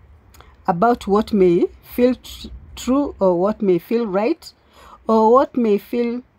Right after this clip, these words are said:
uh, wrong or what may feel lies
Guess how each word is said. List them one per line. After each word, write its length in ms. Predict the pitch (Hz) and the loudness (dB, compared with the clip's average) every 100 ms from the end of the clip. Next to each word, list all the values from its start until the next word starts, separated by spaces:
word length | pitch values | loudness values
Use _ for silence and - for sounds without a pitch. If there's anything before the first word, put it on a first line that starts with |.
| _ 208 | _ -6
uh, 320 | 185 175 170 | -2 -2 -4
wrong 400 | 180 220 262 269 - - | -2 -2 -2 -6 -12 -6
or 140 | 190 | -4
what 260 | 175 202 - | -2 -4 -6
may 220 | 190 175 | -6 -4
feel 400 | 165 - 190 190 | -8 -8 -8 -8
lies 560 | 190 165 170 160 143 | -8 -8 -8 -8 -12